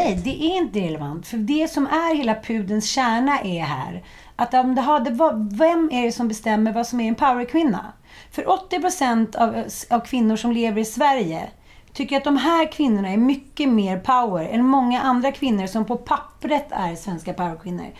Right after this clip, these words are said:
De här kvinnorna har mycket mer influencing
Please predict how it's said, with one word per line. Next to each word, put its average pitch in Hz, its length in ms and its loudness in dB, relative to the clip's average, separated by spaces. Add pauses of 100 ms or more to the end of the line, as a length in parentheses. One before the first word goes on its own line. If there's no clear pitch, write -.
(180)
De 277 140 4
här 349 100 2
kvinnorna 233 440 4
har 240 140 2
mycket 285 520 2
mer 185 480 2 (680)
influencing 262 880 0